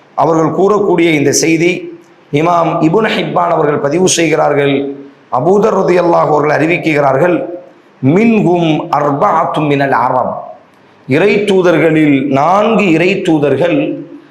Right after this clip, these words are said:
அரபு மொழி பேசக்கூடிய மக்களுக்கு அனுப்பப்பட்டார்கள்.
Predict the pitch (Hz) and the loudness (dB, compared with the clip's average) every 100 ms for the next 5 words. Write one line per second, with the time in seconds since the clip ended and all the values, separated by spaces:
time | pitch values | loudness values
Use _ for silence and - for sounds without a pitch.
0 | - - 131 175 208 202 208 208 151 151 | -10 -4 -2 0 2 2 0 -2 -6 -2
1 | 175 220 - 202 - 185 165 165 156 139 | 0 0 0 0 0 -2 -2 0 0 0
2 | 139 143 208 180 - 165 156 - - 160 | -2 -2 -2 0 0 0 0 -2 -2 -4
3 | 175 165 147 117 | 0 0 -2 -4